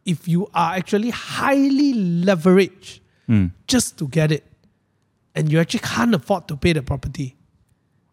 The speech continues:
Speaker 1: then better, better think twice lah. Yeah?
Speaker 2: Mm.
Speaker 1: Like,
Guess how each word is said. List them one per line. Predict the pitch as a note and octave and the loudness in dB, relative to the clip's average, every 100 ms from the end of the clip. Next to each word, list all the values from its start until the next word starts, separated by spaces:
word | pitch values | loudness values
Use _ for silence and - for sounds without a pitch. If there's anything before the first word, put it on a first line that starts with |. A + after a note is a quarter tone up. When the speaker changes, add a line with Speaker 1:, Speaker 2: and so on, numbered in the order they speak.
| - | -4
Speaker 1:
then | E3 F3+ F#3+ F#3 - _ _ _ _ _ _ _ _ _ _ _ _ _ _ - | 0 2 0 -4 -12 _ _ _ _ _ _ _ _ _ _ _ _ _ _ -6
better, | D3 E3 F3+ D#3+ - _ C#3 | 0 2 2 0 -10 _ -2
better | D#3+ F3 | 2 2
think | E3+ F#3 - | 2 0 2
twice | D3 A3 G3 | 2 2 2
lah. | F3 A2 - _ _ _ _ | -2 -6 -16 _ _ _ _
Yeah? | C#3 C#3+ F3 _ _ - | -4 -2 -4 _ _ -4
Speaker 2:
Mm. | G#2 | 0
Speaker 1:
Like, | C#3 C#3 | 0 -2